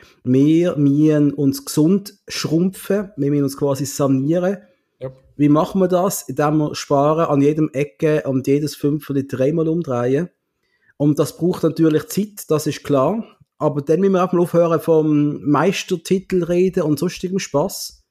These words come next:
Speaker 1: Weil die Realität, da sind wir jetzt.
Speaker 2: Also da müssen wir jetzt wirklich einfach aufhören, das ist, das ist Quatsch.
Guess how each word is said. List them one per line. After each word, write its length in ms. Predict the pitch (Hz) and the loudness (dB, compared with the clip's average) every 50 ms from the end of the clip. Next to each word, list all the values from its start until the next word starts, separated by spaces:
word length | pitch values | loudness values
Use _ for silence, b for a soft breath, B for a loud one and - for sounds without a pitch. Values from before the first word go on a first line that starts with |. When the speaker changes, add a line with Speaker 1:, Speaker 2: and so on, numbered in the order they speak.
| _ _ _ - _ _ _ _ _ _ _ _ _ _ _ _ _ - | _ _ _ -20 _ _ _ _ _ _ _ _ _ _ _ _ _ -4
Speaker 1:
Weil 100 | 143 143 | -2 -2
die 100 | 143 170 | 2 2
Realität, 240 | 160 156 151 156 156 | 2 2 2 2 0
da 340 | 147 160 196 220 214 185 - | 0 0 0 0 -2 -4 -2
sind 180 | - 160 180 | 0 2 2
wir 80 | 196 202 | 2 2
jetzt. 560 | 190 151 - - - - - - - - _ _ _ _ _ _ - | 0 0 -2 -4 -8 -16 -18 -20 -20 -20 _ _ _ _ _ _ -20
Speaker 2:
Also 120 | 104 - | -10 -4
da 120 | 147 151 | -4 -2
müssen 140 | 160 160 160 | -2 0 -2
wir 60 | 151 | -2
jetzt 120 | 143 139 160 | -2 -4 -6
wirklich 180 | 160 - - | -10 -10 -8
einfach 180 | 143 156 - - | -10 -10 -8 -8
aufhören, 420 | 185 196 - - 185 185 185 185 | -8 -8 -8 -8 -10 -8 -8 -10
das 180 | 147 135 - 135 | -10 -10 -8 -8
ist, 240 | 135 127 - - - | -8 -8 -10 -10 -12
das 140 | 120 - - | -12 -10 -10
ist 120 | 110 - | -12 -8
Quatsch. 440 | - 147 160 185 - - - - | -6 -6 -6 -6 -6 -10 -14 -16